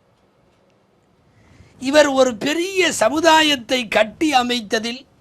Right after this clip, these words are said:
இவருடைய மாபெரும் பங்களிப்பை பாராட்டக்கூடிய திருமறை என்ன சொல்லுகிறது தெரியுமா? "இவர்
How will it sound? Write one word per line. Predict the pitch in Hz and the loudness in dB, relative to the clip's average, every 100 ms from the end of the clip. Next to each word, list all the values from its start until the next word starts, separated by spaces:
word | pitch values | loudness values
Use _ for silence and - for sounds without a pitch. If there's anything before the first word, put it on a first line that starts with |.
| _ _ _ _ 202 | _ _ _ _ -8
இவருடைய | 240 269 240 220 196 | -2 0 0 0 0
மாபெரும் | 220 277 320 330 294 269 233 196 | 2 6 6 4 -2 -2 -4 0
பங்களிப்பை | 226 294 311 285 240 254 240 175 | 0 0 -2 -4 -6 -6 -6 -2
பாராட்டக்கூடிய | 185 247 262 214 233 196 214 214 196 - | 0 4 4 4 -6 -8 -10 -6 -6 -4
திருமறை | 220 262 247 233 202 | -6 -4 -2 -2 -2
என்ன | 226 208 | -4 -8
சொல்லுகிறது | 208 202 196 185 170 | -6 -4 -4 -4 -4
தெரியுமா? | 180 175 160 147 151 _ _ _ _ _ _ _ _ _ _ _ 143 220 | -4 -4 -6 -6 -6 _ _ _ _ _ _ _ _ _ _ _ -8 2
"இவர் | 247 240 | 6 4